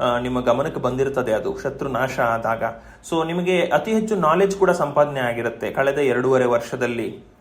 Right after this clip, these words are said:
ಯಾವಾಗ ಶನಿ ಆರನೇ ಮನೆಯಲ್ಲಿ ಗೋಚಾರ ಮಾಡ್ತಿದ್ದಾಗ. ಈಗ ಶನಿ ನಿಮ್ಮ ಏಳನೇ ಮನೆಯಲ್ಲಿ ಗೋಚಾರ ಮಾಡ್ತಾನೆ. ಏಳನೇ ಮನೆ ಸಾಮಾನ್ಯವಾಗಿ ಸೂಚಿಸೋದು ಏನು?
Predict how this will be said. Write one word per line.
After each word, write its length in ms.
ಯಾವಾಗ 380
ಶನಿ 540
ಆರನೇ 280
ಮನೆಯಲ್ಲಿ 340
ಗೋಚಾರ 360
ಮಾಡ್ತಿದ್ದಾಗ. 560
ಈಗ 340
ಶನಿ 500
ನಿಮ್ಮ 400
ಏಳನೇ 640
ಮನೆಯಲ್ಲಿ 500
ಗೋಚಾರ 380
ಮಾಡ್ತಾನೆ. 680
ಏಳನೇ 380
ಮನೆ 260
ಸಾಮಾನ್ಯವಾಗಿ 640
ಸೂಚಿಸೋದು 500
ಏನು? 540